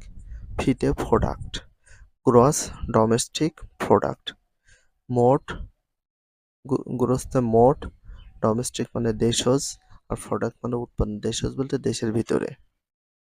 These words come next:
একটি নির্দিষ্ট সময়ের, সাধারণত এক বছরে, একটি দেশের ভৌগোলিক সীমানার মধ্যে মোট যে পরিমাণ চূড়ান্ত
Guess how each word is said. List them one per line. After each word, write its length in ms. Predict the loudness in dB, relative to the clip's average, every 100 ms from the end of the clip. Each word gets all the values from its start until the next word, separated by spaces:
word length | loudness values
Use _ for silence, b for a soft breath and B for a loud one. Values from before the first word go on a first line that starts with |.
| _ _ _ _ _ _ _ -2
একটি 340 | -2 0 -2
নির্দিষ্ট 540 | 0 0 -2 -4 -2 0
সময়ের, 520 | 2 2 0 -2 -4 -6 -8 -8 -12 -14 -20 -20 _ _ -8
সাধারণত 920 | -6 -2 -2 0 0 0 0 -2 -4 -6 -12 -14 -18 -10 -2
এক 320 | -2 2 6
বছরে, 460 | 6 4 -2 -4 -6 -8 -10 -12 -6 -4
একটি 380 | -4 -4 -2
দেশের 400 | 2 0 0 -2 -2 -8 _ _ _ _ _ _ 8
ভৌগোলিক 640 | 10 10 6 2 2 0
সীমানার 500 | 0 2 2 2 0
মধ্যে 380 | -2 -4 -8 -14 _ _ _ _ _ _ _
মোট 460 | 4 8 10 8 2 -12 -8
যে 240 | 0 2 2 2
পরিমাণ 400 | 2 4 2 0
চূড়ান্ত 760 | -2 2 4 4 2 2 2